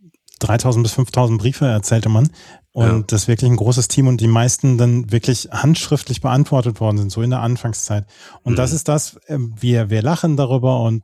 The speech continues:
Speaker 1: was für Fragen gestellt worden sind, da, da kicherte man drüber früher dann auch.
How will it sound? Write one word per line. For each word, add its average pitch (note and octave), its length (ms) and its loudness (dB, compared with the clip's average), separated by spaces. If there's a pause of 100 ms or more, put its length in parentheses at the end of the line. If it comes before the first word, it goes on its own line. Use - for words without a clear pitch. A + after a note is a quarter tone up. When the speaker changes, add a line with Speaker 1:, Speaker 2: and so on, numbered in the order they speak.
Speaker 1:
was A#2+ 160 -2
für - 140 -4
Fragen C3 340 -2
gestellt B2+ 380 -2
worden A#2+ 320 0
sind, B2 280 0
da, A#2 220 0
da A#2 140 -2
kicherte D3 400 -2
man B2+ 180 -2
drüber B2+ 300 -2
früher C#3+ 340 2
dann B2+ 160 -2
auch. A2+ 240 -4